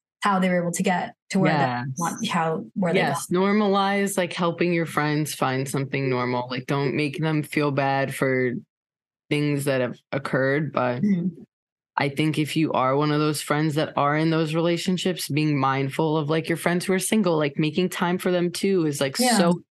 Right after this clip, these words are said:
Speaker 2: important. Like, I'm very passionate on, like, not letting your single friends feel neglected
Speaker 1: Mm-hmm.
Speaker 2: just because you're, you get to be happy. Like, let them be happy for you. Let the boyfriend be involved. Let, you know.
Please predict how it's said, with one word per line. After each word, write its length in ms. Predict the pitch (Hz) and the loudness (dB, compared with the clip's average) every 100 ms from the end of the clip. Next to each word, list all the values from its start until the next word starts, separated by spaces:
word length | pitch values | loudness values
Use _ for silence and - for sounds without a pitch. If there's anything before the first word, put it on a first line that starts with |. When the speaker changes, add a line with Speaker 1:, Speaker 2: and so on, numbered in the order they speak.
| _ | _
Speaker 2:
important. 440 | 180 170 160 151 - | 0 2 2 0 0
Like, 280 | 147 139 - - - - - _ _ _ _ _ _ - | 0 -2 -10 -16 -14 -16 -20 _ _ _ _ _ _ 0
I'm 720 | 147 156 160 170 170 156 - _ - | 2 2 2 2 2 0 -4 _ -4
very 380 | 143 160 156 | 0 2 0
passionate 600 | 147 151 131 139 - 147 127 | 0 0 0 0 -2 -2 0
on, 180 | 123 | 0
like, 200 | 123 131 | 0 -2
not 360 | 151 143 131 - | 0 2 2 0
letting 500 | 131 127 127 127 131 - | 0 0 0 -2 -4 -2
your 160 | 147 | -2
single 300 | 143 147 131 | 0 -2 -2
friends 720 | 131 - - 151 143 143 143 | -4 -10 -2 0 2 0 -2
feel 300 | - 180 180 | -2 0 2
neglected 880 | 180 170 156 143 143 - 170 175 196 _ - | 2 2 0 -2 -2 0 0 0 -6 _ -2
Speaker 1:
Mm-hmm. 280 | 220 202 180 180 - - - - - | 2 4 2 -2 -8 -20 -20 -14 -4
Speaker 2:
just 280 | 139 160 - | -2 -2 -2
because 340 | 160 165 156 139 | -4 0 0 0
you're, 380 | 143 131 131 - | 2 2 0 0
you 400 | 151 147 131 131 - - 135 | 0 0 -2 -6 -8 -6 -2
get 180 | 147 143 | -2 0
to 80 | |
be 120 | 139 147 | 0 0
happy. 400 | 143 117 131 131 | 0 0 0 0
Like, 240 | 123 123 | 0 0
let 180 | 139 147 | 0 2
them 140 | 180 | 2
be 100 | 196 | 4
happy 320 | 190 180 180 | 2 0 0
for 260 | 165 - 143 | -2 0 0
you. 260 | 135 131 131 | 2 0 2
Let 320 | 127 131 - 143 _ | 2 0 -4 -16 _
the 80 | 175 | -2
boyfriend 500 | 160 160 156 160 165 | 2 0 2 0 2
be 120 | 156 | 2
involved. 580 | 160 151 131 117 127 131 | 0 2 2 2 2 0
Let, 340 | 143 139 139 - | 0 0 0 0
you 140 | 147 | 0
know. 220 | 127 131 | 0 -2